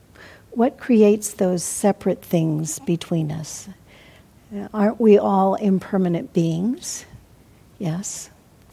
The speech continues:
And yet there are all of these ways in which we say, "I'm over here and you're over there."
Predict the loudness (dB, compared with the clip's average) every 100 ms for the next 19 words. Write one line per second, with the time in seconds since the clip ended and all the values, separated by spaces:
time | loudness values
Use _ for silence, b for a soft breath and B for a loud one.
0 | -20 _ B B B B 2 4 4 2
1 | 0 2 0 0 2 2 2 -2 -2 0
2 | 2 0 -4 -8 0 4 6 4 2 0
3 | -2 0 2 2 -2 -2 -2 0 2 4
4 | 4 0 -4 B B B B B B _
5 | -20 _ -20 -20 _ _ _ _ -20 -6
6 | 2 6 6 4 2 4 4 4 2 4
7 | 2 2 -2 -2 -2 -2 -2 -4